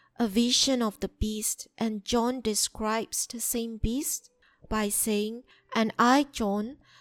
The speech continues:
saw a beast rise out of the sea, having seven heads and ten horns, and upon his horns were ten crowns, and upon his head the name of blasphemy.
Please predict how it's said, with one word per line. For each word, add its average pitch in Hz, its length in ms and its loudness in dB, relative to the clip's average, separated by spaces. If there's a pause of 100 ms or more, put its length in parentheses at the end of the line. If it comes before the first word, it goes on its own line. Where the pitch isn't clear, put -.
(180)
saw 254 460 6
a 220 120 2 (140)
beast 240 460 -2 (320)
rise 240 480 4 (120)
out 226 360 2 (140)
of 202 220 0
the 202 100 -2
sea, 208 520 -4 (580)
having 269 420 2
seven 262 500 2
heads - 720 -2 (420)
and 226 200 -2
ten 262 340 4
horns, 254 680 -2 (540)
and 262 140 2
upon 247 440 4
his 262 280 2
horns 302 600 2 (300)
were 240 100 -4
ten 269 380 -2
crowns, 214 720 2 (460)
and 254 140 2
upon 269 420 6
his 262 260 0
head 262 460 0 (340)
the 240 100 2
name 262 380 4
of 240 120 0 (120)
blasphemy. 214 880 -2